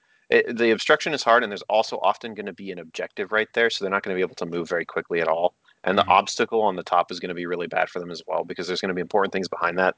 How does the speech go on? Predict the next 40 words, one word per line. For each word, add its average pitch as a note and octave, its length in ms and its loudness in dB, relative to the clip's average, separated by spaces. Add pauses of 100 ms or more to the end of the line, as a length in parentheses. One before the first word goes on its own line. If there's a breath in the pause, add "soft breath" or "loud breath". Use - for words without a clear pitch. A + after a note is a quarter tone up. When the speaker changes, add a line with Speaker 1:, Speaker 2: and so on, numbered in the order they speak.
Speaker 1:
that - 140 -8
the G2 80 -2
huge F2+ 180 -2
base D#2+ 160 2
model's F2 240 -4
not F2 180 -4
gonna F2 120 -8
be F#2+ 80 -4
able - 100 -8
to G2 80 -8
get F2+ 200 -2
to F#2 140 -4
very F2+ 260 0
easily. - 380 -8 (400 loud breath)
Speaker 2:
Yes. - 200 -10
So - 260 -2
yeah, F#2+ 220 6
if F#2 100 -4
you G2+ 100 -4
have F#2 220 -2
this, F#2 420 -8
if G2 160 -10
you F#2+ 60 -4
have F2 100 -8
a E2+ 40 -14
huge A#2+ 180 -6
base G#2 180 0
going G2+ 240 -6
up E2+ 60 -6
the - 80 -18
center, C3+ 320 2
it's F2+ 160 -6
not F#2 160 -2
gonna F2+ 120 -18
be F2+ 60 -6
able E2+ 140 -12
to - 140 -18
affect F2 280 -8
the F2 100 -10
left, F2+ 480 -6